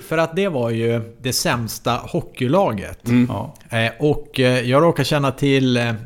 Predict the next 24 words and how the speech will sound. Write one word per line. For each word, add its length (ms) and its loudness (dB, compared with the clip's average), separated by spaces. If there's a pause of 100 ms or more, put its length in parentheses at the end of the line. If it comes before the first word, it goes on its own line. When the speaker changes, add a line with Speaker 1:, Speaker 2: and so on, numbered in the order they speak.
(120)
Speaker 1:
eh, 400 -6
eh, 380 0
det 120 0
sämsta 680 0
fotbollslaget. 1200 -6
Speaker 3:
Oj. 100 -4 (120)
Speaker 1:
Åtminstone 340 0
var 200 2
det, 200 -2
det 120 -4
här 160 0
är 220 0
väl 180 -8
ett, 400 -12
ett 200 -12
tjugo 280 -4
år 140 -2
sedan 180 -6
eller 140 -6
något 80 -6
sånt 160 -8
där. 140 -2 (340)
Men, 200 0
eh, 300 0